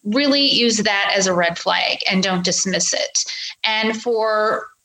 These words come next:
program advocates out there in the world, start having this conversation, because if you haven't yet, you're gonna have an O I D V victim walk through your door. And don't turn her away.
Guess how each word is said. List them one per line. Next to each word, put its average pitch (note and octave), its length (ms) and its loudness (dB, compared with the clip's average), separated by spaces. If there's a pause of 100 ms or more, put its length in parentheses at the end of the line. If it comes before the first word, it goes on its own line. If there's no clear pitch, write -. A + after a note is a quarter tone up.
(120)
program C#4+ 680 2
advocates A3 680 0
out G#3 200 0
there G#3 180 2
in G3+ 100 2
the G3 120 2
world, G3+ 380 2
start C#4+ 300 2
having A3+ 360 0
this G3 160 -2
conversation, F3+ 920 0
because G#3 500 0
if A#3 160 -2
you C#4+ 140 2
haven't A3+ 360 0
yet, G3+ 180 0
you're G#3 140 2
gonna G#3+ 180 2
have G3 280 0
an F#3+ 100 0
O F#3+ 140 2
I F#3+ 140 2
D F#3 160 2
V F#3 140 0
victim F#3 380 0
walk F3 260 0
through F#3 120 -2
your E3 160 -2
door. E3+ 400 0 (640)
And G#3 260 0
don't B3+ 260 0
turn A3 220 0
her G3 200 0
away. F3+ 380 0